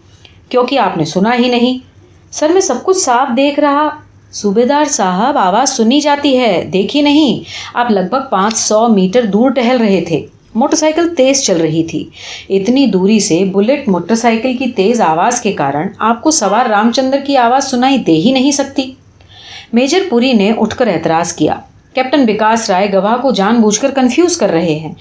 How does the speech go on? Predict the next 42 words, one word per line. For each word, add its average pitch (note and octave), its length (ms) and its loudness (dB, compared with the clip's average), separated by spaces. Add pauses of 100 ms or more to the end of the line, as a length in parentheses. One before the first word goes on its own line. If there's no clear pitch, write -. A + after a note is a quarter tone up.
(320)
یہ C4+ 120 -2
بات C#4+ 260 0
یہ E4 80 4
خود F4+ 220 -2
مان G#3+ 280 2
چکا G3 320 -2
ہے F#3+ 200 2
کہ B3+ 220 -2
افسروں C#4 420 0
کو D4+ 180 0
رام A3+ 260 0
چندر C4 260 0
نے D4 140 2
پہچان E4 420 0
لیا D4+ 220 2
ہوگا۔ B3 320 2 (360)
تھم C#4+ 340 0
کون C#4+ 320 2
ہے C#4 140 2
کی C#4+ 140 -2
بات G3 300 0
کو - 80 0
بڑھا F#3+ 300 0
چڑھا F3+ 300 0
کر C4+ 220 0
پیش A#3+ 280 0
کیا D#3+ 160 0
جا D#3+ 180 -2
رہا G#3+ 280 -2
ہے۔ A3 200 -4 (680)
کرنل D#4+ 340 2
سورت C#4+ 360 0
سنگھ F3+ 200 -2
نے E3 180 -4
بچاؤ G3+ 440 0
وکیل G3 320 0
سے D4 160 -2
کچھ C#4+ 220 -2
نہیں D#3+ 180 -2
کہا، C#3+ 260 -12 (560)
صرف E4+ 420 0
کشن C#4+ 260 -2